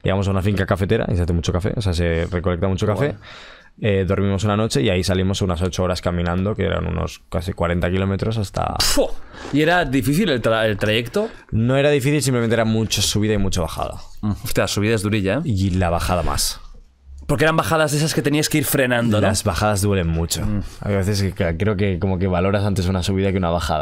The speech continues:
Speaker 2: Hombre,
Speaker 1: muchas
Speaker 2: las subidas,
Speaker 1: veces.
Speaker 2: cuando llevas mucho rato subiendo, ya no sabes ni dónde estás,
Speaker 1: Ya,
Speaker 2: ¿eh?
Speaker 1: exacto, exacto. Bueno, eh,
Speaker 2: O sea, fue un
Speaker 1: duramos
Speaker 2: viaje
Speaker 1: tiempo.
Speaker 2: dificilillo.
Speaker 1: Fue un viaje
Speaker 2: Ujú.
Speaker 1: dificilillo, pero valió la pena. Llegamos a un poblado de, como parecía de cuento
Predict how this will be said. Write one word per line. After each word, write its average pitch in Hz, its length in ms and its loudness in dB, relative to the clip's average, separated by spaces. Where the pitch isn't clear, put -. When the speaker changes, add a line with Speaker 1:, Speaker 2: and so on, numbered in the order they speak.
Speaker 2:
Hombre, 151 160 2
Speaker 1:
muchas - 0 -
Speaker 2:
las 113 100 0
subidas, 147 280 2
Speaker 1:
veces. 190 80 -2
Speaker 2:
cuando 117 200 0
llevas 135 180 2
mucho 131 220 0
rato 120 160 2
subiendo, 139 500 2
ya 139 180 4
no 135 80 0
sabes 139 160 2
ni 123 60 2
dónde 107 160 2
estás, 110 180 2
Speaker 1:
Ya, 85 280 2
Speaker 2:
¿eh? 85 40 0
Speaker 1:
exacto, 85 420 0
exacto. 71 460 -6
Bueno, - 260 -12
eh, 82 720 0
Speaker 2:
O 92 60 0
sea, 90 100 2
fue 90 100 2
un 90 60 2
Speaker 1:
duramos - 0 -
Speaker 2:
viaje 175 280 2
Speaker 1:
tiempo. 127 140 0
Speaker 2:
dificilillo. 95 400 -4
Speaker 1:
Fue 120 100 2
un 95 380 0
viaje 110 260 2
Speaker 2:
Ujú. 107 80 2
Speaker 1:
dificilillo, 110 460 0
pero 90 180 0
valió 87 180 0
la 78 100 0
pena. 78 160 -4
Llegamos 87 300 0
a 101 60 2
un 95 320 0
poblado 104 600 2
de, 90 680 0
como 92 180 0
parecía 101 340 0
de 110 100 0
cuento 90 480 -2